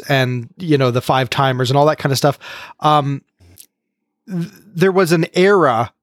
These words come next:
of annual hosts that the show had, uh, that led right up into the mid nineties, where you just, you knew you were gonna see Tom Hanks every year or two at least. Um,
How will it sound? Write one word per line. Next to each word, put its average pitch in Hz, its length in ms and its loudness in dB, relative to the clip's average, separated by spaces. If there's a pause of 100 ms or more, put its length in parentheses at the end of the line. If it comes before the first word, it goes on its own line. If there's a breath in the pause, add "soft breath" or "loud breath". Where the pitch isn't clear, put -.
(120)
of 147 500 0 (640 soft breath)
annual 170 540 4
hosts - 460 -2
that 139 220 -2
the 131 100 0
show 143 300 2
had, 127 440 0 (100)
uh, 120 440 -2
that 135 300 -2
led 156 360 2
right 156 220 2
up 151 140 0
into 139 200 -4
the 131 100 -2
mid 131 200 -2
nineties, 120 400 -2
where 127 80 -2
you 127 100 -2
just, 135 240 -6
you 185 80 4
knew 196 160 4
you 139 140 2
were 139 80 2
gonna 127 140 0
see 120 140 -4
Tom 120 240 0
Hanks - 500 -4 (140)
every 127 220 -2
year 113 180 -2
or 107 40 -4
two 107 260 -6
at 95 100 -10
least. 113 300 -10 (460 loud breath)
Um, 135 500 0